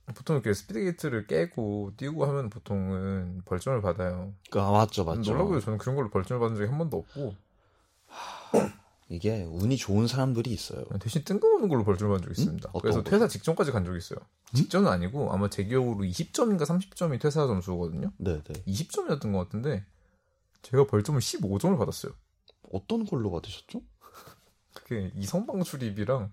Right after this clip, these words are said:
Speaker 2: 아.
Speaker 1: 뭐 타인방 출입? 뭐 그랬던 거, 그런 거였던 것 같은데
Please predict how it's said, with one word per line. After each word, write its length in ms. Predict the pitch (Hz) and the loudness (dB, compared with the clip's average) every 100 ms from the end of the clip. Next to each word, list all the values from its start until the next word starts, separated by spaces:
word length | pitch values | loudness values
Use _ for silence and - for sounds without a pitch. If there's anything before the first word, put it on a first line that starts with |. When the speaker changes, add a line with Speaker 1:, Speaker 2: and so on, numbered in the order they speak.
| - - _ _ _ _ _ _ _ _ _ _ | -12 -20 _ _ _ _ _ _ _ _ _ _
Speaker 2:
아. 80 | - | -12
Speaker 1:
뭐 280 | - 110 110 | -12 -8 -8
타인방 520 | - 202 214 226 180 | -2 0 2 2 0
출입? 320 | 170 123 175 - - | -2 -6 -10 -10 -14
뭐 120 | 107 | -12
그랬던 300 | - - 117 | -6 -4 -2
거, 200 | 101 95 - _ - - | -2 -2 -6 _ -20 -10
그런 180 | 120 | -6
거였던 300 | 117 107 101 | -2 -2 -4
것 120 | 92 87 | -6 -8
같은데 380 | 104 117 107 | -8 -8 -8